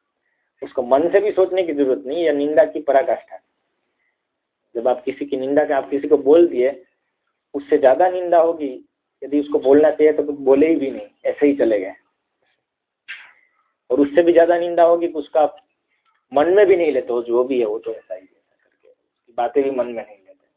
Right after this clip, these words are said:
उसको कंप्लीट नहीं लेती है, तो इस प्रकार की निंदा हो जाती है।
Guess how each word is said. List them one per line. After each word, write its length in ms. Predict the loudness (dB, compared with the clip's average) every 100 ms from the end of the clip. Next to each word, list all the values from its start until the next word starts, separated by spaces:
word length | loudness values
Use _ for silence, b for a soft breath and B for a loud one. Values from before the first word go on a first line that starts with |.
| _
उसको 260 | _ -16
कंप्लीट 260 | -16 -14 -16
नहीं 240 | -16 -20
लेती 340 | -20 _ _ -20
है, 60 | _ _ _ _ _ _ _ _ _ _ _ _ _ _ _ _
तो 120 | -8
इस 340 | -6 -6 -10 -4
प्रकार 320 | -2 0 -2
की 80 | -6
निंदा 260 | -12 -10
हो 160 | -10 -10
जाती 380 | -18 -20 _ -20
है। 140 | -20